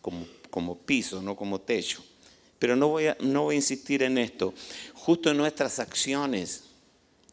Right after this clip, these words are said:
justo. Por ejemplo, Pablo dice,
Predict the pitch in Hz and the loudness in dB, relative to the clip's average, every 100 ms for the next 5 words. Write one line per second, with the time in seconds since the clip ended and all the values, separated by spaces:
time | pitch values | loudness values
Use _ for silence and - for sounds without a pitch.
0 | _ - - 131 - - 85 - - _ | _ -14 -2 0 -2 -8 -12 -12 -20 _
1 | _ _ _ _ _ - 110 107 143 139 | _ _ _ _ _ -2 0 2 0 2
2 | 110 - 120 135 131 139 135 131 123 - | 0 4 4 4 4 4 6 6 2 -2